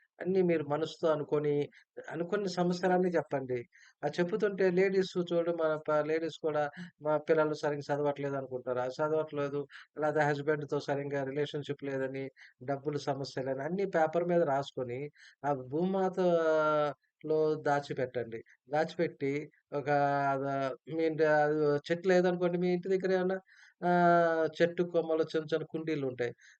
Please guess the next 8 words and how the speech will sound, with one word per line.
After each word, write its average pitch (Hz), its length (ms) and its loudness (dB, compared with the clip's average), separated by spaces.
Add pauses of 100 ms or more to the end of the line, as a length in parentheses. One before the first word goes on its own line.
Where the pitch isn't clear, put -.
ఆటిని 160 260 0
కూడా 175 200 4 (440)
పెట్టి, 143 320 -2 (140)
పాతిపెట్టి 135 560 -2 (380)
ఆటికి 143 360 0 (160)
చిన్న 160 240 -2 (140)
ప-, 147 220 2
ఎక్కడైనా 143 360 0